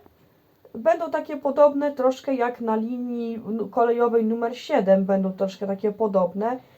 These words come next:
Y, coś takiego jak na linii, y, od Pilawy do Otwocka są takie fajne te, mm,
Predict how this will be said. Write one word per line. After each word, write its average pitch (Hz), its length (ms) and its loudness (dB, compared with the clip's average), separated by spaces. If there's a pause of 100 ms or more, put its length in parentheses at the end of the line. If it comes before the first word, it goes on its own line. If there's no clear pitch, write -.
(480)
Y, 185 220 -4
coś 240 200 -4
takiego 226 360 0
jak 226 200 2
na 220 160 2
linii, 233 600 -4
y, - 40 -12 (920)
od 190 260 2
Pilawy 214 380 2
do 196 120 2
Otwocka 220 500 -2
są 196 160 -6
takie 185 340 -6
fajne 196 420 0
te, 185 200 -2
mm, 165 460 -6